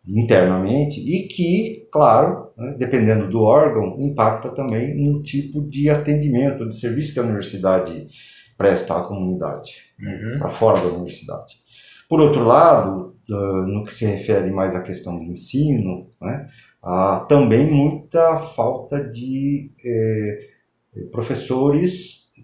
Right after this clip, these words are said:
Speaker 1: que se aposentaram, né, e que não foram, eh, repostos, ou seja, a falta de concurso público.
Speaker 2: Uhum.
Speaker 1: Esses professores estão sendo, eh,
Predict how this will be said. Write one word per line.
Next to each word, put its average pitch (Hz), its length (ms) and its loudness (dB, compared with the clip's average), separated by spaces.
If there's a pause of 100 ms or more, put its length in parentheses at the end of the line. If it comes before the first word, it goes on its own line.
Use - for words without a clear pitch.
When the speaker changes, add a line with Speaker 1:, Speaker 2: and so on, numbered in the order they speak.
(100)
Speaker 1:
que - 100 -12
se - 320 -10
aposentaram, 120 1000 0 (120)
né, 127 220 -14 (400)
e 120 140 -8
que 135 260 -4
não 147 160 0
foram, 147 580 4
eh, 113 360 4
repostos, - 720 0 (220)
ou 120 160 -2
seja, - 260 -6
a 120 240 -6
falta 143 340 4
de 147 160 -2
concurso 143 440 -4
público. - 400 -6 (320)
Speaker 2:
Uhum. 107 360 -12
Speaker 1:
Esses 110 260 -2
professores 123 540 -2
estão 123 240 -2
sendo, 98 800 -2
eh, 85 760 -2